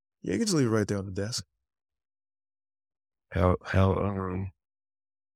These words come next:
Speaker 2: your boy Shang Tsung used to collect souls.
Speaker 1: These are some weird collectors. And there was a movie called The Bone Collector. And guess what? Yeah, you guessed it.
Speaker 2: Oh.
Speaker 1: Just collecting bones.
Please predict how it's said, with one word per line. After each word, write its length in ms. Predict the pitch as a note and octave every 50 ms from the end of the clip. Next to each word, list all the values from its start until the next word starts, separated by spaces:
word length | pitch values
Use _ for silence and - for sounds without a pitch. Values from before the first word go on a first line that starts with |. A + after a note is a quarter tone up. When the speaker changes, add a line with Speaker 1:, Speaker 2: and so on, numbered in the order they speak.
| _ _ _ _ _ _ _ _ _ _ -
Speaker 2:
your 100 | G#2+ G2
boy 200 | G2+ G2+ F#2+ F#2
Shang 360 | F2+ - - G#2 G2 F#2+ F#2
Tsung 420 | - - - G2+ G2+ G#2 G2+ G#2 G2
used 160 | F#2 - -
to 80 | -
collect 340 | - - G#2 G#2+ G#2+ - -
souls. 720 | - - A2+ G#2+ G#2+ G#2+ G#2 G#2 G#2 G#2+ G#2 - - - - _ _ _ _ _ _ _ _ _ _ _ _ _ _ _ _ _ _ -
Speaker 1:
These 240 | B2+ B2+ C#3+ D3+ D3
are 60 | D3
some 320 | - - C3 A2+ G#2+ A2
weird 240 | A2 A#2 A2+ G#2+ G#2
collectors. 580 | - A2+ G#2 G2 G2 G2 F#2 F2+ F#2 F#2 F2 -
And 140 | A2+ A#2
there 80 | C3 D3
was 100 | D3+ C3+
a 60 | C3
movie 220 | C3 C#3 C#3 C3+ C3+
called 240 | - D#3 B2+ A2+ G2+
The 60 | G#2
Bone 280 | G#2 A#2 A#2 A#2 A#2+ A#2
Collector. 480 | - - G2+ F#2+ F#2+ F#2+ F#2+ - G2
And 100 | G2+ G2+
guess 200 | A2 B2 C#3 -
what? 140 | C#3+ C3 - _ _ _ _
Yeah, 280 | - A2 G#2 A2+ B2 C#3
you 180 | C#3 C3 C3+
guessed 280 | C3 C#3 D#3 F3+ G#2 G#2
it. 40 | G#2
Speaker 2:
Oh. 460 | G#2 G#2 G#2 G2 F#2+ F#2+ F#2 F#2 F#2 F2+ E2+ - -
Speaker 1:
Just 280 | F#2+ F#2+ A2+ A#2 -
collecting 460 | - A#2+ G2+ G2+ G#2 G#2 - G#2+ G#2 G2+
bones. 680 | G#2 G#2+ A2+ A#2+ A#2+ A2 G2 F2+ F2+ - - - -